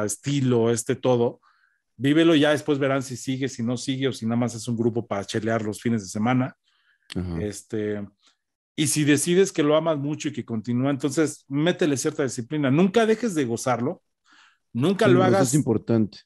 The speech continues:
Speaker 1: Sí, no, nunca lo hagas tan personal,
Speaker 2: Sí.
Speaker 1: pero también dale su, su grado de,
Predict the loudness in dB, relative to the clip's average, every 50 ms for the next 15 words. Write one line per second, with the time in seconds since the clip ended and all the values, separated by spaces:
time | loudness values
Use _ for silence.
0 | _ _ -12 -8 -4 -2 0 0 0 0 0 0 0 2 2 4 4 4 4 2
1 | 0 -2 -2 -4 -4 -4 -4 -6 -6 -6 -6 -6 -6 -4 -2 -2 0 0 -2 -2
2 | -4 -8 _ _ _ _ _ _ _ _ _ _ _ _ _ _ -8 -6 -6 -2
3 | 0 2 2 4 2 2 2 0 0 2 2 2 2 2 2 2 4 4 2 2
4 | 0 -4 -8 -8 -8 -10 -10 -14 -12 -10 -8 -4 -2 0 0 2 2 2 2 2
5 | 2 0 0 0 0 -2 -4 -6 -8 -10